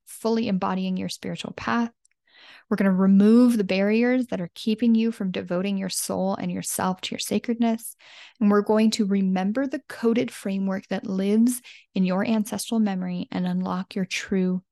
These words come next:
feminine magic. Okay? So you can sign up totally free. Join me in sisterhood. Join me and consciously and bravely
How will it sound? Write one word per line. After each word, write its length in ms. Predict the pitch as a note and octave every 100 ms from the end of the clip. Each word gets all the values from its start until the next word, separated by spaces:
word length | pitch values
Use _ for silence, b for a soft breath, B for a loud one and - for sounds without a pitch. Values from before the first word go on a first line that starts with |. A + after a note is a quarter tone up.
| _
feminine 580 | - E3 E3 E3 E3 E3 _ _
magic. 560 | F3+ D#3 - - - - _ _ _ _ -
Okay? 380 | - G#3+ G3+ A3+ _ B B B B -
So 160 | -
you 40 | F#3+
can 180 | A3+ G#3+
sign 280 | G#3 G#3
up 220 | G#3+ G3+ - _ -
totally 500 | - F#3 F#3+ B3+ C#4+
free. 560 | - B3+ A#3 A3+ A#3 - _ _ b b _ -
Join 360 | F3 F3+ G#3
me 120 | B3
in 160 | C4 C4
sisterhood. 800 | B3+ A3 - G3 F#3 F#3+ F#3 G3 _ _ _ _ _ _ _ _ _ _
Join 380 | - G3+ G#3+ A#3+
me 300 | B3 B3 C4
and 200 | F#3 E3+
consciously 680 | - F#3+ A3+ B3 - A#3+ A3+
and 140 | F#3
bravely 720 | E3+ E3+ G3 A#3 C4 C4 C4+